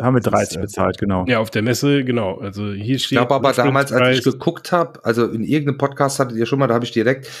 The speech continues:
Speaker 4: da war's zumindest noch so für Anfang dreißig irgendwas, dreiunddreißig Euro oder sowas hast du's da?
Speaker 3: Also ich hab jetzt bei Oink Games halt
Speaker 2: Ja, ja.
Speaker 3: geguckt,
Speaker 2: Also
Speaker 3: ne?
Speaker 2: ich
Speaker 3: Ähm.
Speaker 2: bin da bei dir, Alex. Der, äh, der Preis ist hoch,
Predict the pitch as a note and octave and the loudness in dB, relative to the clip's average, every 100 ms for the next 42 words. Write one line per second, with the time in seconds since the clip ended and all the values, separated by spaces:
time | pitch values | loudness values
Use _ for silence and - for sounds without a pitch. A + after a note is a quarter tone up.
0 | - _ F#2 A2 B2 - B2 B2+ B2+ A#2 | -18 _ 0 2 0 -2 0 0 0 0
1 | B2+ A#2 A2+ G#2 - A2+ A2 G#2 - - | 2 4 4 0 0 4 4 2 -2 -10
2 | _ - A2+ - G2+ G2 F#2 F2 F#2+ F#2 | _ -4 -4 -2 -2 -2 -4 -2 0 2
3 | F#2 - E2+ - F#2 F2+ F2 - F#2 F#2+ | 0 -2 -6 -4 -4 -2 -4 -4 -4 -2
4 | A2+ A#2+ A#2+ A#2+ A2+ - B2+ C#3 C3+ C#3 | -2 0 -2 -2 -6 -2 0 2 2 0
5 | C3+ C#3+ C#3 C#3+ - B2+ C#3 C#3 A#2+ C3 | 0 0 0 -4 -6 -6 -2 0 2 2
6 | D3+ B2 B2 G#2+ B2+ G#2+ G#2 G#2 G2+ G2+ | 0 0 2 2 0 -2 -4 -6 -2 0
7 | F2 E2 - D#2+ A2+ A#2+ A#2 F2+ - A#2 | 2 0 0 0 2 0 0 -4 -10 -4
8 | B2+ A2+ G#2 A2+ C3 C#3 B2+ D3 C#3 - | 2 2 4 4 4 0 2 -2 -2 -2
9 | A2 G#2+ G#2+ - G#2+ G2 G2 - A2 A#2 | 2 2 2 0 -2 0 -4 0 0 0
10 | A2+ - - A2+ F#3 - | -4 -6 -2 0 2 0